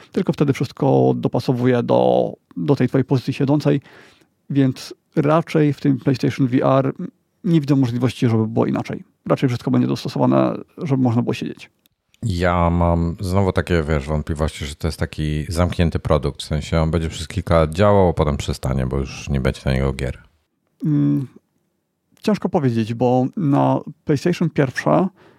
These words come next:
Speaker 1: tam weszło całkiem dużo gier, natomiast to był produkt bardzo, z jednej strony bardzo udany, bo był tani,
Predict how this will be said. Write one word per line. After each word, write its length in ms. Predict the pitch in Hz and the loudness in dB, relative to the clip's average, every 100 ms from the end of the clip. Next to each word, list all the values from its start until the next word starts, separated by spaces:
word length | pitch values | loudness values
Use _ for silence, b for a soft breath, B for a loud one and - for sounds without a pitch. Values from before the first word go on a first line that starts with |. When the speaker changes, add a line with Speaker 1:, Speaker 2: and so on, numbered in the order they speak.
| b | b
Speaker 1:
tam 240 | - 208 190 _ | -2 -2 -2 _
weszło 340 | 165 233 - - | -2 0 0 0
całkiem 320 | 131 139 135 | 0 0 2
dużo 220 | 143 123 | 2 2
gier, 240 | 117 147 | 2 0
natomiast 480 | 160 139 151 147 - - | 0 0 0 0 -4 -4
to 120 | 170 | -2
był 160 | 147 139 | 0 -2
produkt 420 | 151 127 131 - | -2 -2 -2 -6
bardzo, 880 | 131 127 139 135 117 131 127 131 - b b b b | -6 0 2 0 0 2 2 2 -2 b b b b
z 80 | 135 | 0
jednej 180 | 165 180 | 2 0
strony 280 | - 151 135 | 2 2 2
bardzo 300 | 131 123 127 | 2 2 2
udany, 440 | 117 110 117 170 - | 2 4 4 2 0
bo 340 | 185 135 127 | -2 2 2
był 220 | 123 143 147 | 2 -2 0
tani, 520 | 147 135 127 123 | 2 4 4 2